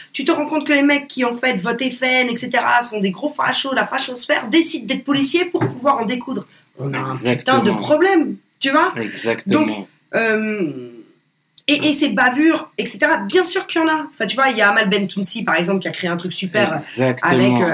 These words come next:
Speaker 1: avec son application pour qu'on puisse filmer, euh,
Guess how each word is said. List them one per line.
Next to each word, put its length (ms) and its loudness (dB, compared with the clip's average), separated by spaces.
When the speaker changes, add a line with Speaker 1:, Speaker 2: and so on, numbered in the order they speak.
Speaker 1:
avec 240 0
son 140 0
application 720 -2
pour 160 -4
qu'on 160 0
puisse 360 -2
filmer, 580 -2
euh, 640 -6